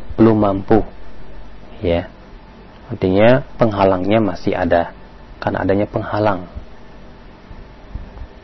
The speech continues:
Keadaan yang ketiga yaitu Rasulullah sallallahu alaihi wasallam tidak melakukan suatu perkara padahal pendorongnya ada dan penghalangnya pun juga tidak ada, atau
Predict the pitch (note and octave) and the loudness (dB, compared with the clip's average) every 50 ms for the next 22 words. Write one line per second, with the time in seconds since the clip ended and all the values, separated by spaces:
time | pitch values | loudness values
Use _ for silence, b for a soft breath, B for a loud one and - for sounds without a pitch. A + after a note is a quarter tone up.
0 | - - - - - C3+ D3 C#3+ F#3 G3+ G3 F3+ D#3+ C#3+ - - - - A#2 G#2+ | -18 0 4 8 8 8 10 10 8 10 8 8 6 4 2 0 2 2 2 4
1 | - D#3+ F3 E3+ C#3+ B2 A2 G2+ - - C#3+ D#3+ F#3 F#3+ - - - - - - | 6 6 6 6 6 4 2 2 2 2 4 4 4 4 0 -6 -18 -18 -18 -20
2 | - - - - - - - - - C3 B2 - - G3 G3 F3 - D#3+ D3 D#3 | -20 -20 -20 -20 -20 -20 -10 -4 0 0 2 4 6 6 6 8 8 8 8 8
3 | E3+ D#3+ C#3+ B2+ A#2+ A2+ - - D#3+ D#3+ D3+ - C3 A#2 D#3 D3+ C#3 C#3 B2+ A#2 | 8 8 6 4 4 4 4 4 4 4 6 6 6 6 6 6 6 4 2 2
4 | - - G#2 - - C#3+ D3 C#3+ C#3+ C#3 C#3 - - - - - - - - - | 2 0 0 2 2 2 4 2 0 -2 -4 -6 -10 -12 -12 -14 -14 -16 -16 -16
5 | - - - C#3 B2+ - - B2+ - B2 A#2 - - G#2+ A2 C3 C#3+ D#3 E3+ F3 | -2 4 6 6 6 6 4 2 2 2 0 2 2 4 6 6 6 6 4 2
6 | - - - - - - - - - A#2+ A2 G#2+ - - G2 F#2 F2+ F#2 G#2+ C3 | -2 -6 -6 -6 -6 -4 2 4 6 6 6 4 2 2 4 4 4 4 4 2
7 | D3+ - - C#3+ C#3 B2+ A2+ G#2+ G#2+ A2 A#2 B2+ - - F2+ E2 E2+ E2+ - - | 0 0 2 4 6 6 6 6 4 4 2 2 0 0 2 2 0 0 -2 -6
8 | - - - - - - - - - - - - - - B2+ B2+ B2+ B2+ - - | -12 -14 -14 -16 -16 -18 -18 -18 -20 -20 -20 -8 0 4 4 4 4 4 0 -2
9 | C#3 B2+ B2 C3+ C3 C3+ C3 C3+ C#3 C#3+ - - G3 F#3 E3 C3+ G#2+ G#2+ - - | -2 0 2 2 2 2 2 2 2 0 0 2 2 4 4 4 2 2 2 2
10 | G2+ - - G#2 A2+ C3 C3 A2 G#2 - - - - | 2 2 2 2 2 2 2 2 0 -2 -4 -6 -8